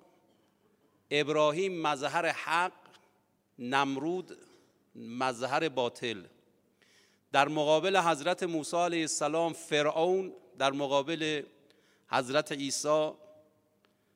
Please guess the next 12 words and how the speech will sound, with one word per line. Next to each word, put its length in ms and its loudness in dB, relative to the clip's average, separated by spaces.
دشمنان 600 2
و 80 -2
در 160 0
واقع 320 -2
مخالفان 680 -2
اون 160 0
حضرت، 460 -4
در 140 0
مقابل 520 -2
پیامبر 680 -2
اکرم 540 -4
مشرکین، 840 -4